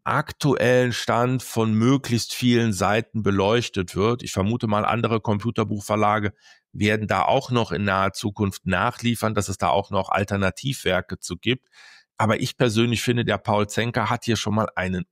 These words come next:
unglaublich guten ersten Aufschlag gemacht. Und wer K I in seinem Unternehmen oder vielleicht auch in seiner Behörde einsetzt, sollte idealerweise vor dem Einsatz derartiger Systeme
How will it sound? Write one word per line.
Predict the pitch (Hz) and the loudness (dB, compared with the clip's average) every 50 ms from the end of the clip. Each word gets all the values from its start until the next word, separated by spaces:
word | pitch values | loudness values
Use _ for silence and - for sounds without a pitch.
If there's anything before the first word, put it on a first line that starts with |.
| _ | _
unglaublich | - 135 135 139 135 131 - 117 110 104 113 101 - 113 107 - | 0 2 2 4 2 2 2 2 2 2 0 0 -2 -4 -6 -6
guten | - - 113 113 - _ - - | -4 -4 -4 -4 -4 _ -10 -12
ersten | - - 101 107 104 - - - | -6 -4 -2 -2 -2 -4 -6 -6
Aufschlag | - 64 101 147 156 - - - 98 90 90 - | -2 0 0 0 0 -2 -2 -2 0 0 0 -2
gemacht. | - 85 85 87 98 131 151 - _ _ _ - - - - _ _ _ _ | -4 -4 -2 0 0 0 -2 -4 _ _ _ -20 -20 -20 -20 _ _ _ _
Und | - 117 117 113 - 101 90 87 90 | 0 0 0 0 -2 -4 -6 -4 0
wer | 104 113 120 131 143 156 | 2 2 4 2 2 0
K | - - 139 120 117 - - | -2 -2 -2 -2 -2 -2 -4
I | 127 131 131 - | -4 -4 -2 -2
in | 110 113 110 | -2 -4 -4
seinem | 101 - 98 101 107 110 110 104 104 104 104 - _ | 0 0 0 2 2 0 -2 -2 -2 -4 -6 -8 _
Unternehmen | - - 113 113 - 113 104 98 98 104 117 139 147 147 156 160 - - | -6 -6 -4 -2 0 0 0 2 2 2 2 2 4 4 2 2 0 -2
oder | - 90 98 98 | -2 0 0 0
vielleicht | 92 - 92 98 110 - - | 0 0 0 -2 -2 -2 -2
auch | 101 101 | -2 -2
in | 101 98 | -2 -2
seiner | 92 90 90 90 90 | 0 0 0 2 0
Behörde | 85 82 90 92 101 123 143 143 131 101 - - | 0 -2 -2 -2 0 0 2 2 2 0 0 0
einsetzt, | 69 90 92 92 175 - - 101 127 123 - - _ _ _ _ _ _ _ _ _ | -2 -2 -2 -2 -4 -2 0 0 0 -2 -4 -12 _ _ _ _ _ _ _ _ _
sollte | 117 101 90 95 92 101 120 139 143 - - 147 143 139 147 - _ _ _ _ _ _ _ _ _ _ _ _ _ _ _ _ _ _ _ _ _ _ _ - | -12 -8 -2 0 2 2 2 2 0 0 2 2 2 2 0 -4 _ _ _ _ _ _ _ _ _ _ _ _ _ _ _ _ _ _ _ _ _ _ _ -10
idealerweise | 95 92 101 98 101 107 127 143 139 127 117 120 117 120 120 107 123 110 | -6 -4 -2 0 0 0 0 0 0 2 2 2 2 2 2 2 0 -2
vor | - - - - 190 196 190 170 113 | -2 -4 -2 2 4 4 4 4 4
dem | 95 104 104 104 | 2 2 2 2
Einsatz | - - 98 98 95 98 90 80 98 104 123 - - - - | 0 0 0 0 0 -2 -2 0 0 0 0 -2 -6 -8 -4
derartiger | - 101 104 98 - 101 101 101 - 104 101 95 95 92 | 0 0 2 2 2 2 0 0 -2 -2 0 0 0 0
Systeme | 92 95 92 - - - 98 95 95 92 107 127 147 | 0 -4 -6 -6 -4 -2 0 0 0 2 0 0 0